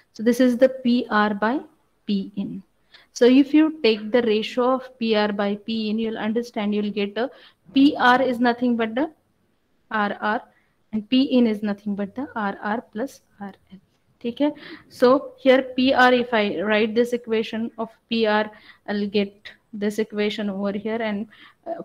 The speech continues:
P in का आपका जो इक्वेशन है वो ये इक्वेशन है, one half get cancel, R, I think, uh, R, R will left and R, R plus R L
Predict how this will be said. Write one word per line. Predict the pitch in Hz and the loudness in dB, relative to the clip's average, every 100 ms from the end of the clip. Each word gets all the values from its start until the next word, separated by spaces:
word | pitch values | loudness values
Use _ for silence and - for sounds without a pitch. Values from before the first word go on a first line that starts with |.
| - | -2
P | 240 247 | 2 4
in | 247 | 4
का | 240 | 2
आपका | 233 233 226 | -2 0 -2
जो | 214 | 0
इक्वेशन | 208 208 208 214 226 | -2 -2 -4 -4 -4
है | 226 233 | -4 -4
वो | 220 | -2
ये | 202 | -4
इक्वेशन | 190 190 196 202 208 | -4 -6 -10 -8 -6
है, | 202 | -2
one | 214 | -2
half | 226 214 214 | 0 -2 -4
get | 214 - | -10 -4
cancel, | 220 220 247 - | -6 -6 -8 -4
R, | 226 233 - _ _ _ _ _ _ _ _ _ _ _ _ _ _ _ _ _ _ _ _ _ 220 | -2 -2 -4 _ _ _ _ _ _ _ _ _ _ _ _ _ _ _ _ _ _ _ _ _ -8
I | |
think, | 208 202 202 - | -4 -4 -6 -8
uh, | - 208 196 - | -4 -2 -2 0
R, | 214 214 | 0 2
R | 214 220 | 2 2
will | 226 226 | 0 0
left | 233 277 | 0 0
and | 214 208 | -4 -4
R, | 214 208 | 0 0
R | 202 208 | -2 -2
plus | 269 320 | -4 -4
R | 226 | -6
L | 208 | -8